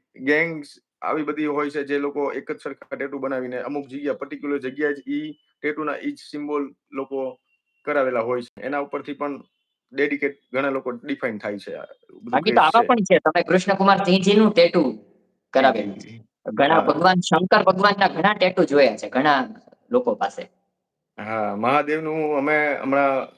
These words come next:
Speaker 1: શ્રાવણ મહિનામાં મેં ઓફર રાખી હતી પચાસ ટકા ઓફની.
Speaker 2: હા.
Speaker 1: એકાવન જેટલા મેં ટેટુ કર્યા, ફિફ્ટી વન જેટલા મેં ટેટુ મહાદેવના મેં કરેલા છે. બધા બહુ સરસ,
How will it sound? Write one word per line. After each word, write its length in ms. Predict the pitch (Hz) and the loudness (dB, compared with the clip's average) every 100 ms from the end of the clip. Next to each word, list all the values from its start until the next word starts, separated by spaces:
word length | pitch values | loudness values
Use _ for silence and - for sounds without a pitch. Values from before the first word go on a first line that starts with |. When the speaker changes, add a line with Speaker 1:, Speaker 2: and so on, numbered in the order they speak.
| _ _ _ _ _ - | _ _ _ _ _ -2
Speaker 1:
શ્રાવણ 220 | 139 147 | 2 2
મહિનામાં 300 | 143 143 139 | 0 0 0
મેં 100 | 135 | 0
ઓફર 240 | 127 123 135 | 0 0 0
રાખી 220 | 120 127 | 0 -4
હતી 80 | 120 | -8
પચાસ 320 | 123 123 117 | -6 -6 -6
ટકા 200 | 117 113 | -6 -4
ઓફની. 340 | 113 117 113 113 _ _ _ _ | -4 -6 -14 -16 _ _ _ _
Speaker 2:
હા. 140 | 127 131 | 2 2
Speaker 1:
એકાવન 460 | 156 156 160 147 | 2 0 -2 -4
જેટલા 300 | 135 139 147 | -4 0 0
મેં 120 | 139 | 0
ટેટુ 220 | 131 131 127 | -2 -4 -4
કર્યા, 300 | 127 113 104 _ _ | -2 -2 -4 _ _
ફિફ્ટી 260 | - - 151 | -12 -4 0
વન 200 | 139 143 | 2 2
જેટલા 220 | 135 135 | 0 0
મેં 120 | 127 | 0
ટેટુ 280 | 123 123 135 | -2 -4 -4
મહાદેવના 540 | 120 127 127 127 120 117 117 127 | -2 -2 -2 -2 -4 -6 -10 -8
મેં 140 | 127 | -2
કરેલા 300 | 131 127 113 | 0 0 -2
છે. 220 | 107 107 _ _ _ _ _ _ - | -6 -12 _ _ _ _ _ _ 0
બધા 240 | 135 127 - | 2 2 0
બહુ 160 | 214 | 0
સરસ, 260 | 220 175 | 0 -4